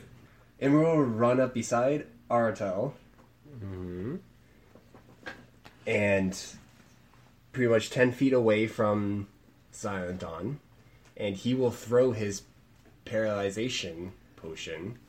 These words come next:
Speaker 2: Okay.
Speaker 1: at Silent Dawn.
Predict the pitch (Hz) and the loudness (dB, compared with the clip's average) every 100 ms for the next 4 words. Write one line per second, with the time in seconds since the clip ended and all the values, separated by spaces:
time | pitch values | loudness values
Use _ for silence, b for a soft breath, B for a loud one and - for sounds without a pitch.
0 | - - - _ - _ - - - - | -20 -20 -20 _ -20 _ -20 -20 -20 -18
1 | - - - - - _ - 107 - 127 | -18 -18 -20 -20 -20 _ -18 -16 -14 -10
2 | 95 95 90 - - - - - - 117 | -6 -6 -6 -8 -10 -12 -20 -20 -10 -4
3 | 101 82 - 82 | -4 -4 -8 -12